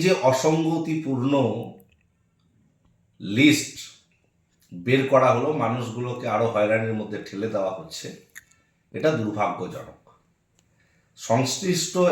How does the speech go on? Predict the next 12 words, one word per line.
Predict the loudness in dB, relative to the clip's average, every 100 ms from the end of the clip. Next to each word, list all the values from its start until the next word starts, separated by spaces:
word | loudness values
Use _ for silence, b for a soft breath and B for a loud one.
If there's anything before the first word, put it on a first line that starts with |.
| 2 -2 0 4
এলাকার | 6 6 6 6 4 -2 -6
বিএলও | -4 -2 0 0 -2 -2
দাবি | -4 -4 -4
করেছেন | -6 -10 -12 -14 -18 _ _ _ _ _ -10
যে | -8 -4
তিনি | -2 0 2 0
নিজে | 0 0 -2 -4 -4
তাদের | -4 -2 -4 -4
ফর্ম | -2 -2 -4
জমা | -4 -2 0
নিয়েছেন | 0 -4 -6 -8 -8 -12 -12
এবং | -8